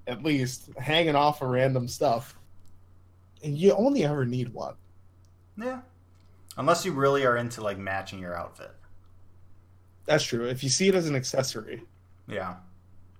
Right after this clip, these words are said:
Speaker 1: But I didn't. I didn't.
Speaker 2: You're not that kind of guy.
Speaker 1: No, I, I kinda just, I kinda just got 'em for some reason. It was the whole thing.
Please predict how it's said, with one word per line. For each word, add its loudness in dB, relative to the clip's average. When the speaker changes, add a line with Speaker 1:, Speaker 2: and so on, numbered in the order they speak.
Speaker 1:
But 6
I 10
didn't. 2
I -6
didn't. -4
Speaker 2:
You're -6
not 2
that 2
kind -4
of -8
guy. -2
Speaker 1:
No, 2
I, 2
I 2
kinda 2
just, -2
I -2
kinda -2
just -4
got 2
'em 0
for -6
some -4
reason. -6
It -16
was -14
the -4
whole -2
thing. -10